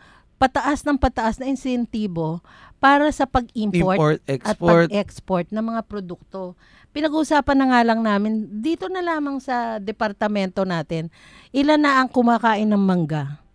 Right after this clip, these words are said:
Speaker 1: Kumpara nung panahon na bata pa ako
Speaker 2: <laughs>
Speaker 1: at ang mangga ay napakamura.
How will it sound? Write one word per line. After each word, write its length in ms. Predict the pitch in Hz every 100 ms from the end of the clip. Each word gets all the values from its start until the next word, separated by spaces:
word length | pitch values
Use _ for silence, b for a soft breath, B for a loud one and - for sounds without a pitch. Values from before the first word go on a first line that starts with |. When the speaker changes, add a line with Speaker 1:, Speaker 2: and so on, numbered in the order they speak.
| b b b b
Speaker 1:
Kumpara 580 | - 262 254 262 233 214
nung 240 | 226 254 247
panahon 520 | - 240 233 226 247
na 140 | 233 220
bata 540 | 190 165 214 - 202
pa 280 | - 185 160
ako 400 | - 214 240 226 143
Speaker 2:
<laughs> 240 | 143 151
Speaker 1:
at 100 | 285
ang 180 | 294 285
mangga 560 | 269 247 233 208 285 294
ay 120 | 254
napakamura. 1000 | 233 220 220 202 190 185 151 165 175